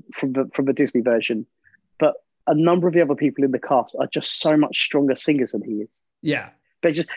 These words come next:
Speaker 1: like, when he's doing, like, the, the talky rap stuff without sounding, uh, generic, like, he's very good at, that's, he's,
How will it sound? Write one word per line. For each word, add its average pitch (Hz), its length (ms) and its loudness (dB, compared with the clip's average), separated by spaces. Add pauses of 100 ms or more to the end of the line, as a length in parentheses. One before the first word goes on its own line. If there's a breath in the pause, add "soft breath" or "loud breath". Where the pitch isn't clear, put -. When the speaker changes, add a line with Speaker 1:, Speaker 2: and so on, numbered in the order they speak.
Speaker 1:
like, 226 140 6
when 220 80 6
he's 254 120 4
doing, 202 200 4
like, 175 240 4
the, 151 280 6
the 147 100 0
talky 156 360 0
rap 143 300 0
stuff 113 260 -4
without 120 300 -2
sounding, 113 320 -2 (180)
uh, 135 280 -10 (120)
generic, 117 320 -2
like, 131 200 2 (480 soft breath)
he's 175 260 2
very 156 220 4
good 131 180 2
at, - 60 -6 (100)
that's, - 440 -4
he's, 131 300 -2